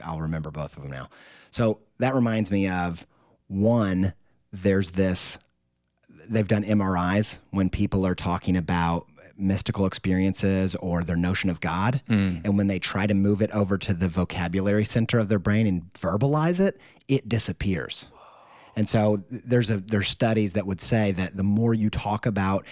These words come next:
Speaker 1: if you have a mystical experience and quantified by science, that's not like an abstract term. It's like there's certain qualities to what is like a, you know, ego death, like all this, all these different things. If you have one of those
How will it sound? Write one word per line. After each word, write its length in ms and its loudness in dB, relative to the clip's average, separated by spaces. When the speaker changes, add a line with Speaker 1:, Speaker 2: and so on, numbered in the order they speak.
Speaker 1:
if 100 -2
you 80 4
have 220 -2
a 40 0
mystical 400 -2
experience 540 -4
and 200 -2
quantified 520 -2
by 140 -4
science, 360 -4
that's 180 -8
not 120 -6
like 140 -10
an 80 -4
abstract 500 -6
term. 300 -4
It's 140 -10
like 240 -8
there's 200 -4
certain 300 -4
qualities 540 -4
to 140 -2
what 240 -2
is 260 -6
like 220 -8
a, 100 -10
you 100 -2
know, 220 -4
ego 300 2
death, 380 -2
like 240 -8
all 160 2
this, 180 -4
all 120 2
these 140 0
different 380 -2
things. 240 -2
If 180 0
you 60 4
have 300 0
one 120 4
of 80 0
those 360 0